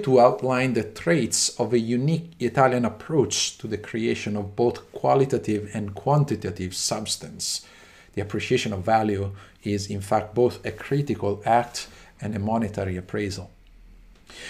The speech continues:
Now, two elements make the Italian case unique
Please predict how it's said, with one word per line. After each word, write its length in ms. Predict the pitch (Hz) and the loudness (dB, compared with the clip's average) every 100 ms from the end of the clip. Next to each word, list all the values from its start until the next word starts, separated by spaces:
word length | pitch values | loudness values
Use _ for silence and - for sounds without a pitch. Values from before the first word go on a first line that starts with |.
| - | -2
Now, 280 | 160 151 - - - _ | 2 2 0 -12 -20 _
two 340 | - 226 220 208 | -4 2 2 2
elements 880 | 143 139 120 110 101 98 - - - _ _ - | 4 6 6 4 0 0 0 -2 -6 _ _ -4
make 420 | 120 120 117 - | 0 0 -2 0
the 140 | 120 | 2
Italian 380 | 113 131 131 117 | 6 6 6 4
case 580 | - 120 113 113 - - | 2 4 4 4 0 -6
unique 680 | 131 117 107 98 98 - - | -2 0 2 0 -4 -10 -10